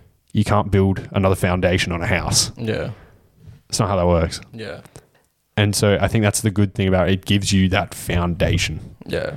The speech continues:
Speaker 2: And it even mentions what you had just said as well. It, it shows that you need to find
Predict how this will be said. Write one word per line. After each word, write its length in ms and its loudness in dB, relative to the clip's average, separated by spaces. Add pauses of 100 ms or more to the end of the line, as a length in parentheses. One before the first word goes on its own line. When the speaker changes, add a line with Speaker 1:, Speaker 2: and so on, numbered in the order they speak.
Speaker 2:
And 120 -2
it 120 0
even 220 0
mentions 480 -2
what 160 -2
you 140 0
had 160 0
just 200 -6
said 240 0
as 140 -8
well. 420 0
It, 220 -6 (160)
it 160 -4
shows 640 0
that 460 0 (1800)
you 160 -2
need 240 0
to 100 -8
find 580 -4